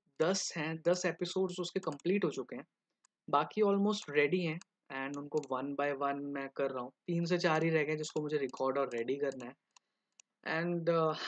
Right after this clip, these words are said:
I am done for this year। मेरी जो personal growth का जो target था वो complete हो जाएगा और उसके बाद अब मैं अपने products और अपने जो content है इसकी मदद से नए-नए लोगों तक पहुंच सकता हूं,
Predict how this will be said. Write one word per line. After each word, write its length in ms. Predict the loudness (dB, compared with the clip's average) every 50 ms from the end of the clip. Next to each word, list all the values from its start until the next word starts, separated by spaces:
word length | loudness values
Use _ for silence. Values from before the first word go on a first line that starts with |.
| -4
I 120 | 0 2 2
am 120 | 4 4
done 240 | 8 8 8 6 6
for 240 | 2 2 4 4 4
this 360 | 4 2 0 0 -2 -4 -2
year। 140 | 0 -2 -2 -2
मेरी 140 | -4 -4 -2
जो 100 | -4 -2
personal 400 | -2 -2 -2 -2 -4 -6 -6 -2
growth 240 | 0 0 0 0 -2
का 100 | -6 -4
जो 120 | -2 -2 -2
target 460 | -2 -2 -4 -4 -2 -2 -4 -4 -4
था 260 | -4 -6 -6 -4 -4
वो 240 | -4 -4 -4 -4 -4 -4 -8
complete 480 | -12 -12 -10 -8 -6 -6 -6 -4 -2 -2
हो 140 | -2 0
जाएगा 360 | 0 -2 -4 -4 -6 -8 -10 -14 _ _ _ _ _ _ -16 -16 _ _ _ _ _ _ _ -10
और 400 | -6 -4 -2 -2 -2 -2 -2 -2
उसके 240 | -4 -6 -4 -4 0
बाद 180 | 2 2 2 0
अब 80 | -2
मैं 160 | -4 -4 -4 -4
अपने 200 | -4 -4 -6 -4
products 460 | 0 0 0 0 0 -2 -2 -2 -2
और 120 | -2 -2
अपने 380 | -2 -4 -4 -4 -4 -4 -4 -4
जो 140 | -4 -4 -6
content 500 | -4 -6 -6 -6 -4 -4 -4 -4 -4 -6
है 120 | -6 -6
इसकी 220 | -6 -6 -6 -6
मदद 320 | -2 -2 0 2 2 2 2
से 300 | 0 -2 -2 -2 -2 -4 _ _ _ _ _ _ -4
नए-नए 280 | -2 -2 0 0 0 0
लोगों 280 | 0 0 2 0 0
तक 120 | -2 -2 -8 _ -12
पहुंच 300 | -10 -8 -8 -8 -6 -6
सकता 300 | -6 -6 _ -6 -6 -4
हूं, 340 | -4 -4 -6 -6 -8 -8